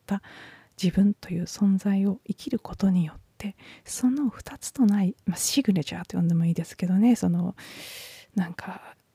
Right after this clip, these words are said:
型みたいなものですね、を放つっていうこと。それだけで、地球だけではなくて、なんなら銀河系全部にまで貢献するぐらいの価値が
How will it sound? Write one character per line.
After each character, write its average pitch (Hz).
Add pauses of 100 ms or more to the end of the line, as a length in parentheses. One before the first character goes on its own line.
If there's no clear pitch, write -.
(280)
型 -
み 175
た -
い -
な -
も 165
の 156
で -
す -
ね、 233 (540)
を 262 (1500)
放 - (220)
つ -
っ - (200)
て -
い -
う -
こ -
と。 - (580)
そ -
れ 359
だ 370
け 359
で、 196 (1000)
地 -
球 294
だ 269
け 277
で 214
は 170
な 170
く -
て、 - (140)
な 214
ん 277
な 285
ら 180
銀 226
河 -
系 330
全 294
部 202
に 175
ま 175
で 185
貢 196
献 202
す 196
る 196
ぐ 214
ら 190
い 151
の 190 (300)
価 -
値 -
が 175